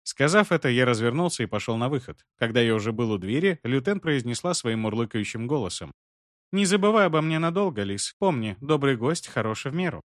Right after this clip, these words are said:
Оставив слова Лютен без ответа, я начал подъем по лестнице. Нисе и Барсука я нашел в каминном зале. Они оба сидели в креслах и о чем-то мирно разговаривали. Старый характерник при этом уже пил вино, а Итта по своему обыкновению протирала тряпочкой одну из бронзовых статуэток.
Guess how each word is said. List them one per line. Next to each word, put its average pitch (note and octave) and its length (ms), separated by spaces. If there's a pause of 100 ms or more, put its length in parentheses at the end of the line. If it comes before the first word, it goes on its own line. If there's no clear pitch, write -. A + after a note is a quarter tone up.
(380)
Оставив E3 440
слова C#3+ 300
Лютен C3 320
без G#2+ 140
ответа, F#3+ 360
я C#3 160
начал C3+ 300
подъем G#2 340
по A#2+ 120
лестнице. B2 480 (240)
Нисе D#3+ 400
и - 20
Барсука D3+ 460
я E3 140
нашел C3+ 280
в B2+ 60
каминном A2+ 420
зале. A2+ 320 (460)
Они D#3 180
оба G3+ 220
сидели D3 340
в G2 80
креслах D#3+ 500
и D3+ 40
о A2+ 100
чем-то E3 340
мирно A2 360
разговаривали. G#2 720 (420)
Старый G3+ 300
характерник D#3 720
при A#2+ 140
этом B2 260
уже A2 180
пил A2+ 200
вино, C#3 500
а G#2+ 140
Итта F3 320
по C3+ 120
своему A#2 340
обыкновению C#3 680
протирала D#3+ 560
тряпочкой C3 640
одну G2 200
из D3+ 80
бронзовых G2+ 480
статуэток. C3+ 640